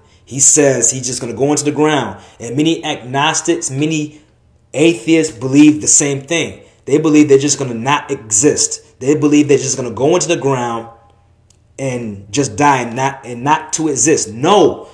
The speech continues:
when you die, when you die, you're gonna stand before God Almighty, who is holy,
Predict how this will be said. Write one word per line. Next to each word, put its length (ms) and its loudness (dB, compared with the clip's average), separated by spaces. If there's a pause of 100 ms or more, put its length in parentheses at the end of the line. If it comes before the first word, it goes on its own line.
(220)
when 320 -4
you 220 -2
die, 760 6 (360)
when 480 0
you 460 2
die, 720 2 (300)
you're 160 -10
gonna 180 -6
stand 580 -2
before 720 -2 (300)
God 540 4
Almighty, 580 2
who 460 -4
is 240 0
holy, 1000 2